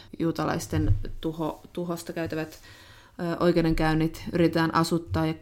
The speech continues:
miljoonia juutalaispakolaisia tai satoja tuhansia juutalaispakolaisia ja yritetään saada Saksa kontrolliin. Sitten perustetaan juuret yleismaailmallisten ihmisoikeuksien, yleismaailmallisille ihmisoikeuksille ja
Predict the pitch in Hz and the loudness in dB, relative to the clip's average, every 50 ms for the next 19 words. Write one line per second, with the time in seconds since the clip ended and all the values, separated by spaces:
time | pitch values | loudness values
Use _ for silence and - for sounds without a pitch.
0 | - - - 165 170 165 165 165 160 160 160 160 160 151 - 160 165 165 160 160 | -8 -6 -2 0 0 2 2 2 2 2 2 0 0 -2 -2 0 -2 -2 0 -2
1 | 156 160 160 - - 165 165 - 165 160 160 160 165 165 - 165 160 - 165 160 | -2 -2 -4 -2 -4 -4 -2 0 0 0 0 0 -2 -2 -4 -6 -4 0 0 -2
2 | 160 165 - - - 185 175 170 165 165 175 170 165 160 160 165 170 - 180 170 | -2 -2 -8 -6 -2 0 0 2 2 2 2 2 2 2 0 -2 0 0 0 0
3 | 165 165 165 160 - - 165 160 156 156 156 156 160 160 - 160 156 156 160 - | 2 0 0 0 -2 -4 -4 -2 -2 -2 -2 -2 -4 -4 -4 -4 -4 -4 -4 -6
4 | - - - 160 143 - 160 165 156 - 160 160 165 - 160 - 165 - - 180 | -10 -6 -4 -2 0 2 2 0 2 0 0 -2 -2 -2 -4 -4 -4 0 0 0
5 | 180 - - - - 165 165 170 170 175 170 170 170 165 165 165 160 165 170 - | 0 0 -4 -2 0 2 2 2 2 0 -2 0 2 2 2 2 2 0 0 -4
6 | - - - - - - - - 165 165 - 170 160 156 - - - - - - | -8 -20 -20 -20 -20 -14 -6 -6 -4 -2 0 0 0 0 -2 -4 -10 -14 -12 -12
7 | - - - - - 165 165 170 175 - 165 156 160 160 160 160 151 160 160 - | -12 -14 -10 -2 -2 0 0 0 -2 -2 0 2 4 4 4 4 2 0 -2 -4
8 | - - - - - - 165 165 165 160 - 165 160 160 160 156 160 160 156 160 | -12 -16 -14 -6 -2 0 2 2 2 0 0 0 0 0 0 0 0 0 0 -2
9 | 160 - - 170 165 165 - 165 180 175 175 - 170 170 170 170 165 165 165 - | -2 -4 -4 -4 -4 -2 0 0 0 0 0 0 -2 -2 0 0 -2 -2 -2 -4
10 | - - 170 160 160 160 165 - - - - 185 185 185 185 185 170 165 156 - | -6 -2 0 0 0 0 -2 -6 -6 2 6 8 8 8 8 8 6 4 4 2
11 | - 156 156 160 160 175 160 - - 208 214 214 208 - - 185 185 185 180 175 | 2 2 2 2 2 2 0 2 4 6 6 6 4 4 2 0 0 2 2 0
12 | 170 170 - - 170 165 165 170 165 - - - 170 170 160 156 156 156 156 156 | 0 0 -2 -2 0 0 0 0 -2 -6 -6 -4 0 2 2 2 2 2 2 0